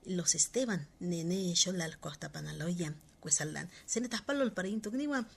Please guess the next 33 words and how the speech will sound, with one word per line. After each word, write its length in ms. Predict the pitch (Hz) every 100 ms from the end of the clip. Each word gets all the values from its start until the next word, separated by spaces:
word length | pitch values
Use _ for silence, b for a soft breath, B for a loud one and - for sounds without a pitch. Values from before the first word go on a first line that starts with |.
| -
guanica 360 | - 202 226 190
no 80 | 175
mexmactia 640 | 170 - 151 - 185 185 -
in 220 | 185 180
tazuzun. 560 | 160 - - - - - - _ -
Señores, 540 | 147 151 185 220 196
señoras, 760 | - 165 165 175 208 208 - -
¿cómo 260 | 180 190
están? 580 | 180 - 165 214 220 185
Jóvenes, 540 | - 202 240 214 180
jovencitas, 760 | - 160 156 180 247 - 170 - 208
esos 280 | 196 180
niños 420 | 185 254 233 185 175
y 40 |
niñas, 480 | 190 254 233 160 -
¿cómo 220 | 214 220
están? 420 | 175 - 240 208 B B B B -
Muy 120 | 196
buenos 280 | 226 180 170
días, 400 | 190 247 220 175
vamos 300 | 190 240 185
a, 200 | 156 147 - -
eh, 240 | 190 160 156
ofrecerles 680 | 151 147 180 220 208 170
más 360 | 165 180 214 -
de 80 | 170
nuestra 320 | 160 156 147
programación 800 | 151 156 147 147 - 208 254 262 B B B
y 300 | 214 254 269
en 220 | 175 156 165
esta 220 | - 170
mañana, 520 | 147 156 170 175 202 B B B -
martes 640 | 160 202 160 - -